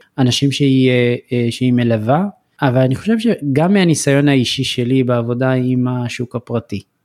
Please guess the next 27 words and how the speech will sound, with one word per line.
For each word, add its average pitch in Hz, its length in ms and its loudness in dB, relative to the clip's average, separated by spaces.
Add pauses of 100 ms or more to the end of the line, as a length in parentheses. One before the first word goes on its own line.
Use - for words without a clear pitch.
(540)
וגם, 143 720 2
אה, 131 280 0
מתוך 131 360 -2
המפגש 123 420 0
שלי 123 160 -2
עם 120 60 0
המגזר 120 460 0
הציבורי, 113 560 -2 (220)
בסופו 127 420 -4
של 135 220 -4
דבר, 131 420 0 (520)
זה 131 180 2
החלטה 127 500 -2
של 123 400 -2 (180)
מנהל, 117 600 0 (500)
של 123 340 -2
בעלים 120 400 2
של 123 260 -2
משרד 113 500 -2
שאומר, 160 420 0 (140)
"אני 131 340 2
נותן 131 320 0
הזדמנות, 131 600 0
אני 123 200 0
פותח 127 400 -2
את - 120 -8
הדלת, 110 640 -2